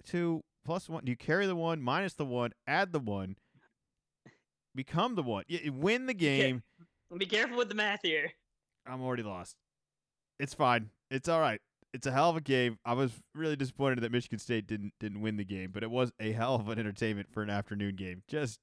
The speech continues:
Speaker 1: madness. Something you would only see in college basketball. A, a mere perfection by the book,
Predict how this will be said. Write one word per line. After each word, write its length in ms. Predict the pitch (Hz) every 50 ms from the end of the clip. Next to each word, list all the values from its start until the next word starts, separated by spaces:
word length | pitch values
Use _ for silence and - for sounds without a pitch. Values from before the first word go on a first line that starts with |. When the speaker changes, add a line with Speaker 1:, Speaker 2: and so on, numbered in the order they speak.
| _ _ _ _ _ _ -
Speaker 1:
madness. 440 | 127 123 127 131 147 147 120 98 -
Something 400 | - - - 160 175 180 196 180
you 100 | 180 180
would 100 | 175 170
only 280 | 156 160 175 180 180
see 180 | 165 - 160 160
in 80 | 156 143
college 300 | 151 147 143 147 139 -
basketball. 520 | 139 135 143 147 - - 104 95 90 - _ _ _ _ _ _ _ -
A, 120 | 117 123 - -
a 140 | 120 135 131 123
mere 300 | 135 160 180 185 185 160
perfection 680 | - - 151 135 - 175 170 - - - 135 117 113 - _ _ _ _ _ _
by 180 | - 139 143 147
the 100 | 143 139
book, 440 | 110 - 170 143 117 - - -